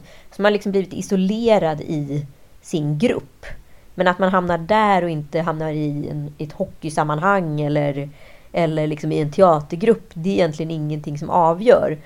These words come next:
Men ändå är det en grej som avgör, och det är det här radikaliserande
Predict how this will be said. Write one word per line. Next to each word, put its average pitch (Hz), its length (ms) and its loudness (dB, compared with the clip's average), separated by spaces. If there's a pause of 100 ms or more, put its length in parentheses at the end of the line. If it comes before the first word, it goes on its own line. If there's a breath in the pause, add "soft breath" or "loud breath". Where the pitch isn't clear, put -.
(200 loud breath)
Men 170 120 0
ändå 175 220 2
är 180 140 6
det 170 160 2
en 202 200 2
grej 147 200 -8
som 147 160 -8
avgör, 147 320 -6
och 160 100 -6
det - 180 -8
är 196 220 6
det 175 80 4
här 143 380 -6 (420 soft breath)
radikaliserande 147 1000 -2